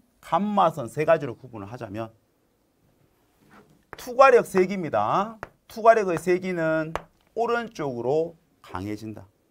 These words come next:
그래서 투과력 세기가 가장 강한 것은 어떤 선입니까?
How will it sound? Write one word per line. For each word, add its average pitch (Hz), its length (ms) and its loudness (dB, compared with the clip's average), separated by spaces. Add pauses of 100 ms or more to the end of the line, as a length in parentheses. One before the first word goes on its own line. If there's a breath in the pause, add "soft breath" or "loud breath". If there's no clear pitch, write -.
(800)
그래서 98 640 -4 (1120)
투과력 226 1400 6 (300)
세기가 143 520 -2
가장 170 440 0
강한 160 480 -2
것은 151 460 -4
어떤 170 280 -4
선입니까? 113 540 -14